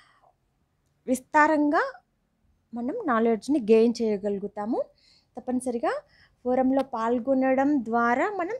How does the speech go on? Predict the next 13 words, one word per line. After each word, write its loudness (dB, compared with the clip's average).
ఎక్కువ -4
టైమ్ -2
స్పెండ్ 0
చేసి 0
ఎక్కువ -4
లాంగ్వేజ్ 0
ఎన్విరాన్మెంట్లో 0
ఉండడం -2
ద్వారా -4
ఎన్రిచ్ 2
అవ్వగలుగుతాం -2
అనేది -2
ఈ 0